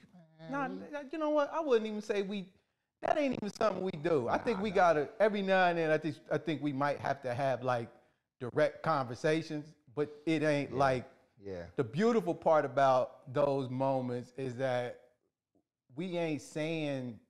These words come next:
Speaker 2: something to the other person that they don't already know.
Speaker 1: Right.
Speaker 2: There's
Speaker 1: Right.
Speaker 2: something about accountability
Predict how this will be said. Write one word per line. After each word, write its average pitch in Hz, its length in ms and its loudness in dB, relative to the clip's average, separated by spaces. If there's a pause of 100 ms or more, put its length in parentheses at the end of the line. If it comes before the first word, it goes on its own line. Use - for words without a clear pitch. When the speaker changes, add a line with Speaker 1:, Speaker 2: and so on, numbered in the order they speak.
(260)
Speaker 2:
something 135 400 -8
to 135 160 -4
the 123 180 -6
other 135 240 -2
person 131 640 -4
that 110 220 -10
they 127 160 -4
don't 117 300 -8
already 107 580 -8
know. 101 340 -12
Speaker 1:
Right. 90 300 -6 (360)
Speaker 2:
There's 147 120 -2
Speaker 1:
Right. - 80 -4
Speaker 2:
something 160 300 0
about 131 380 2
accountability 127 1040 -4